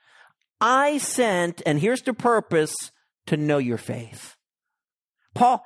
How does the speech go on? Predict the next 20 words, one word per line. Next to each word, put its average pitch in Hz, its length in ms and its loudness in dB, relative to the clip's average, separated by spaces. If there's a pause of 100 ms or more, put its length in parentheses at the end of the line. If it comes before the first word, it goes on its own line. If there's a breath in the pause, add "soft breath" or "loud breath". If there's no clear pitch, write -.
(140 soft breath)
had 294 560 2
to 294 100 0
know 185 640 2 (280 soft breath)
how 196 280 2
they 190 160 2
were 180 160 0
doing. 139 480 -6 (1400)
Good 226 260 2
shepherds 131 600 -2 (680 soft breath)
have 185 340 0
to 170 100 0
know 120 400 -6 (420)
how 156 220 4
the 147 100 -2
sheep 131 320 -4
are 110 80 -4
doing. 110 460 -12 (960 soft breath)
They 196 960 2 (840)
cannot 190 460 0
sleep 190 460 -2